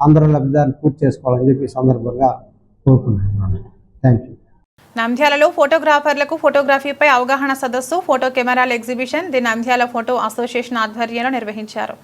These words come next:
Speaker 2: ఈ సందర్భంగా నంద్యాల పట్టణంలోని స్థానిక సూరజ్ గ్రాండ్లో ది నంద్యాల ఫోటోగ్రఫీ అసోసియేషన్ ఆధ్వర్యంలో ఫోటోగ్రాఫర్లకు ఫోటోగ్రఫీ అవగాహన కల్పిస్తూ ఫోటో కెమెరా ఎగ్జిబిషన్ ఏర్పాటు చేశారు.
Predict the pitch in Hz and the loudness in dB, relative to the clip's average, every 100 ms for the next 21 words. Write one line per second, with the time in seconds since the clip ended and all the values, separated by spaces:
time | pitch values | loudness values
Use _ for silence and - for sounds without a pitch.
0 | _ _ _ 247 254 254 247 254 277 320 | _ _ _ -8 -4 -4 -4 -2 0 0
1 | 247 254 285 277 254 254 254 254 320 - | 0 0 -2 0 -2 -2 -2 -2 -4 0
2 | 254 269 269 247 - _ - 294 302 285 | 0 0 0 -2 -4 _ -4 2 2 2
3 | 262 262 262 269 320 302 254 240 233 247 | 0 0 0 -2 -2 -2 -2 -2 -2 0
4 | 285 277 262 247 247 247 254 294 233 233 | -2 0 -2 -2 -2 -2 -2 -4 -4 -4
5 | 254 254 254 254 240 220 240 226 233 254 | -6 -4 -6 -2 -4 -4 -8 -6 -4 -2
6 | 370 - _ _ 285 294 294 262 277 262 | -4 -8 _ _ 2 4 4 2 2 -2
7 | 262 302 311 240 247 247 254 254 220 233 | -2 -4 -4 -2 -2 -2 0 0 2 -2
8 | 247 247 233 220 240 - 330 359 254 240 | -2 -2 -2 -2 -10 -6 -8 -2 -2 -2
9 | 240 233 233 233 208 226 240 247 240 214 | -4 -2 0 0 -2 -6 -6 -6 -6 -4
10 | 214 214 226 220 214 | -6 -6 -12 -8 -8